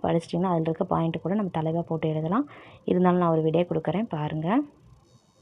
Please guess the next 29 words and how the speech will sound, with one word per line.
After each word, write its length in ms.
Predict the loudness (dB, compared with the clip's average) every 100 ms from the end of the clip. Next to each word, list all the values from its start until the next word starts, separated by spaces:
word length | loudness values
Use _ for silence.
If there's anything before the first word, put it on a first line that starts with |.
| _ -20 -20 -20 0
அதாவது, 260 | 4 4
குறிப்பு 320 | 4 2 2 0
சட்டகம் 400 | 2 2 2 2
இந்த 260 | 2 4
மாதிரி 240 | 4 6 6
எழுதுனா 240 | 6 4
கொஞ்சம் 220 | 2 2
மார்க் 320 | 2 2 2 2
கிடைக்கணும் 480 | 2 2 0 -2
நம்மளுக்கு. 320 | -2 -4 -4 -2
அதனால 340 | 0 0 -2 -4 -20 -20 -2
குறிப்பு 300 | 0 2 0
சட்டை 240 | 4 4
எழுதிட்டு 360 | 6 4 2 2
முன்னுரை, 600 | 2 4 6 8 6 4 -8 -10
அடுத்து 320 | 2 2 6 8
உள்ள 140 | 8
வந்து 180 | 6 6
கண்டென்ட் 420 | 6 6 4 4
நீங்க 260 | 4 4 4
புத்தகத்திலே 640 | 2 4 6 6 8 8
இருக்கும், 300 | 8 4 0
நீங்க 200 | -2 -2 0
பார்த்துருப்பீங்க. 640 | 0 0 -2 -2 0 2 0 -2 _ _ _ _ _ _ _ _ -20 -20 _ -20 -20 -20 -2
அதாவது, 540 | 4 6 6 6 4
எல் 460 | 4 2 2 4 4
நான்குல 640 | 4 2 0 0 2 4
முதல் 360 | 4 4 4 4
பாடத்துல 420 | 2 2 0 -2